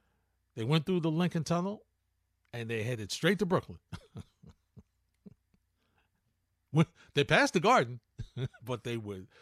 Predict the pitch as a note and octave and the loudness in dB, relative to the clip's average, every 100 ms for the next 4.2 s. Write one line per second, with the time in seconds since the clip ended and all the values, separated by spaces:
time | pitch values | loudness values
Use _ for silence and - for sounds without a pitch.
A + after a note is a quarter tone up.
0 | - - - C#3+ E3+ E3+ D3+ - - - | -18 -16 -4 -2 0 0 0 -2 -10 -20
1 | - - - F#3+ F#3+ - A#3 E3 E3+ D3 | -20 -20 0 2 2 4 2 2 -2 0
2 | F3+ A3 - F3+ D#3 C#3+ E3 D3+ D#3 C3+ | -2 -2 -2 -2 -2 -2 -4 -4 -4 -4
3 | E3 F#3+ F3+ D3+ E3+ E3+ - D3 C#3 C3+ | -2 -2 -2 -4 -4 -4 -4 -6 -4 -4
4 | C3 A#2+ | -4 -8